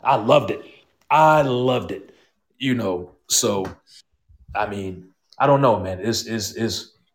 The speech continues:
you, you guys are right. The fun heels, which I'm not mad at it. You know, we'll, we'll see how M J F does in the future. Will he continue to be a heel? I don't know, E.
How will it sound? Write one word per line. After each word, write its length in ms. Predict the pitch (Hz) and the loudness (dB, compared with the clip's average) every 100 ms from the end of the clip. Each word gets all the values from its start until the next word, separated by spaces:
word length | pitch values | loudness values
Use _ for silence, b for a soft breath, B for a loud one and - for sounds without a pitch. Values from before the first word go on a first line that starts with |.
| _ _ _ | _ _ _
you, 120 | 120 | -10
you 140 | 123 127 | -4 2
guys 200 | 127 117 | 4 6
are 60 | 110 | 4
right. 220 | 98 90 | 4 0
The 60 | 95 | 0
fun 240 | 135 123 | 4 4
heels, 400 | 113 120 113 107 | 6 4 4 2
which 200 | 107 113 | 0 0
I'm 160 | 127 131 | 2 4
not 180 | 113 | 4
mad 200 | 104 98 | 2 2
at 180 | 92 90 | 2 0
it. 240 | 90 - b b _ _ - | -2 -6 b b _ _ -8
You 140 | 113 | -2
know, 160 | 110 101 | 2 2
we'll, 300 | 90 117 127 - | 2 4 4 2
we'll 180 | 104 123 | 0 2
see 320 | 117 120 113 | 2 2 0
how 260 | 107 107 104 | 2 4 2
M 160 | 104 | 0
J 200 | 107 110 | 4 6
F 160 | 104 101 | 4 2
does 320 | 104 101 95 | 0 0 0
in 60 | 98 | -2
the 60 | |
future. 460 | 98 110 101 104 95 b b b b b | -2 0 0 0 -2 b b b b b
Will 280 | - 117 117 | 2 4 6
he 140 | 101 127 | 6 4
continue 420 | 117 98 135 123 | 4 2 2 4
to 80 | 120 | 4
be 240 | 117 110 | 4 2
a 40 | |
heel? 500 | 101 151 175 180 175 - | 4 6 6 4 0 -6
I 100 | - | -4
don't 140 | 98 | -2
know, 160 | 123 127 | 0 0
E. 300 | 104 104 | 0 -6